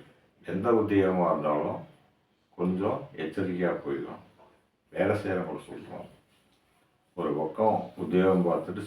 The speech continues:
சம்பளம் வாங்குறதுக்கெல்லாம் வந்து கொஞ்சம் கேர்ஃபுல்லா இருக்கும். மற்றபடி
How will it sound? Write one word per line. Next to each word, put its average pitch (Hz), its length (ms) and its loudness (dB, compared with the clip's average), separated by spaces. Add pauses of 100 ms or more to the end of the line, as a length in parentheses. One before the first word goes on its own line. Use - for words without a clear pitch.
சம்பளம் 87 380 4
வாங்குறதுக்கெல்லாம் - 640 -2
வந்து - 160 -6 (180)
கொஞ்சம் 135 480 -2 (640)
கேர்ஃபுல்லா 73 460 0
இருக்கும். - 240 -10 (580)
மற்றபடி 127 500 4